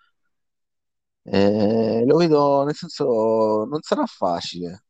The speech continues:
lo vedo proprio, lo vedo in difficoltà, già nello stilare la lista. So che anche Arlen si, si vuole quasi ribellare a questo sistema, pur provenendo lui dalla Serie B.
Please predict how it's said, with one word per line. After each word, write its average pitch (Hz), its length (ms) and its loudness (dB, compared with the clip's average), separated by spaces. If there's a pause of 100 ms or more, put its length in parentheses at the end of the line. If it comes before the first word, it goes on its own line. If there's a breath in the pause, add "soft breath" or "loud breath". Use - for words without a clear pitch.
(100)
lo 135 140 -6
vedo 156 240 4
proprio, 151 920 4
lo 165 60 4
vedo 185 180 4
in 170 80 -4
difficoltà, 156 760 -4 (460)
già - 140 -2
nello 160 180 -2
stilare 117 440 0
la 98 100 -4
lista. 95 720 -10
So 127 180 -6
che 131 80 -2
anche 131 240 0
Arlen 110 580 0
si, 107 140 -12 (120)
si - 400 -20
vuole 104 200 -2
quasi 113 260 -4
ribellare 101 680 2
a - 20 -8
questo - 260 -12
sistema, 95 440 -2
pur 123 240 -2
provenendo 104 880 2
lui 104 240 2
dalla 98 180 4
Serie 95 260 -4
B. 101 240 -2